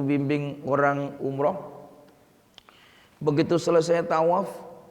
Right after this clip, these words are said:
kumpul, lihat multazam, kemudian ada seorang bapak nangis. Nangis, gitu. Saya pas begitu dia selesai tawaf nangis, pikiran saya pertama apa?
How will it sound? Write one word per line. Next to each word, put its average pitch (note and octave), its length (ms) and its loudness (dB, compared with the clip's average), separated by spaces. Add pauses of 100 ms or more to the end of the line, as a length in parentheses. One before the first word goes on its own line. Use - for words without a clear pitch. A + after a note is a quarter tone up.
(200)
kumpul, E3+ 640 4 (840)
lihat E3 260 2
multazam, E3 720 2 (720)
kemudian F3+ 400 2
ada F3 240 2
seorang F3 320 2
bapak D#3+ 380 0
nangis. F#3+ 720 -2 (960)
Nangis, A3+ 560 -2 (160)
gitu. - 240 -12 (760)
Saya C3+ 180 -4
pas C#3 220 0
begitu C#3 420 2
dia C#3 220 4
selesai C#3 400 0
tawaf C#3+ 320 2
nangis, E3+ 560 -2 (160)
pikiran C#3+ 260 -2
saya C#3 160 2
pertama C#3+ 460 2
apa? B2 120 0